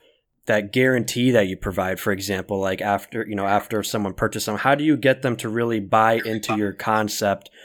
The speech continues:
and really buy into your, your brand as a whole to always wanna be coming back as opposed to going to, you know,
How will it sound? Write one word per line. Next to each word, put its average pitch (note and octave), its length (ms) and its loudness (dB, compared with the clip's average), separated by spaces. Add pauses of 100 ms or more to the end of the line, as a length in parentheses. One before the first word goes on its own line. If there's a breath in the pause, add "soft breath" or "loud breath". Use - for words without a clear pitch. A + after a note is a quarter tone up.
(220 loud breath)
and F#2+ 160 -4
really G#2+ 200 2
buy G2+ 220 2
into G2+ 580 -2 (240 soft breath)
your, G2+ 260 -2
your G2+ 240 -2
brand G#2 480 2
as F#2 140 -4
a F#2 80 -6
whole A#2+ 300 4
to - 100 -6
always G#2+ 420 2
wanna A2+ 380 4
be G2 120 -2
coming F#2+ 360 -4
back G2 240 2
as G2+ 100 -2
opposed G#2+ 440 0
to A2 60 -2
going G2+ 380 0
to, G2+ 240 -2
you G2 140 0
know, F#2 280 -4